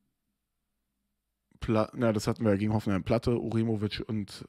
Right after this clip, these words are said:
Rochel. So, als wenn wir auf Rekik gehofft hatten, damals bei Kempf. Ja, Rekik hat, war ja auch immer so, mal so, mal so. Am Anfang habe ich Rekik richtig gefeiert.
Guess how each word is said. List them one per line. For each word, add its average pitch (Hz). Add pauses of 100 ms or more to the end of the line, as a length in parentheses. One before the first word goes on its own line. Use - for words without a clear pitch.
(100)
Rochel. 95 (3500)
So, 143
als 143
wenn 147
wir 147
auf 135
Rekik 143
gehofft 117
hatten, 131
damals 123
bei 117
Kempf. 123 (120)
Ja, 117
Rekik 117
hat, 127
war 120
ja 120
auch 120
immer 120
so, 113
mal 117
so, 123
mal 123
so. 135 (460)
Am 123
Anfang 151
habe 151
ich 147
Rekik 151
richtig 147
gefeiert. 151